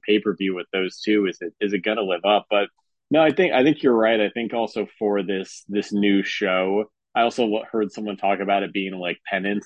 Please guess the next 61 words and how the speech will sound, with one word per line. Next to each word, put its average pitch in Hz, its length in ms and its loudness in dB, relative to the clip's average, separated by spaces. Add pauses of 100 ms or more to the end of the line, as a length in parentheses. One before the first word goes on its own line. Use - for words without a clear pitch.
that 95 160 -8
they're 95 100 -4
putting 98 220 -2
a 98 60 -2
bunch 92 260 -2
of - 60 -14
the 87 80 -12
guys 87 380 2
that 92 100 -4
were 87 220 -8
kind 92 160 -2
of 85 60 -4
out 87 200 2
of 85 80 -6
it, 92 120 -4
so 92 120 -10
they 90 80 0
have 90 160 -2
to 92 40 -10
work 90 280 -4
weekends 92 500 -2
now, 95 240 0
which 92 160 -8
I 98 60 -6
thought 92 180 0
was 92 140 -14
a - 80 -20
pretty 95 260 -2
funny 95 260 -6
concept. 101 560 -2
But, 85 200 0
uh, 82 180 0 (720)
yeah, 135 200 6
I 113 120 4
guess 139 240 0
if, 139 140 0
if 113 200 -8
the 117 80 -8
payoff 151 460 0
works, 127 340 -4
then 107 80 -8
I'm 101 220 -10
for 110 240 2
it. - 20 -2
And 101 100 -2
I 95 100 -2
think 104 160 -4
it's 98 120 -10
also 101 240 -2
gonna 95 160 -2
be, 87 140 -12
just 104 220 -2
be 95 100 0
fun 95 240 0
to 90 60 0
get 92 120 0
to - 80 -18
see 90 200 -2
F 90 180 -4
D 87 100 -2
R 87 180 2